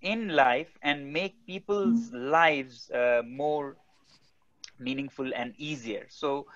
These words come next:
Speaker 1: for example, while we were designing this school, we would use geography to understand how the sun moves in the sky, that it is in the southern sky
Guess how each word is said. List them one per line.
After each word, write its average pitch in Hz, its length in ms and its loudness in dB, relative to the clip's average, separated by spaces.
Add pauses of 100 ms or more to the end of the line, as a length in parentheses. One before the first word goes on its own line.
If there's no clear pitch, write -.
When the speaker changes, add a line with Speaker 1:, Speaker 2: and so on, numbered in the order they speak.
(220)
Speaker 1:
for 135 160 4
example, 143 720 2 (360)
while 147 380 4
we 175 160 -4
were 160 180 2
designing 143 680 0
this 131 180 -6
school, 127 380 -8 (140)
we 131 180 -4
would 135 200 -6
use 147 380 -6
geography 147 880 2
to 131 180 -8
understand 143 840 2 (280)
how 180 240 6
the 185 140 0
sun 190 380 2
moves 185 320 -8
in 185 140 -6
the 170 100 2
sky, 143 600 4
that 131 200 4
it - 140 -8
is 151 220 0
in 143 200 -6
the 131 120 -4
southern 202 480 4
sky 175 520 6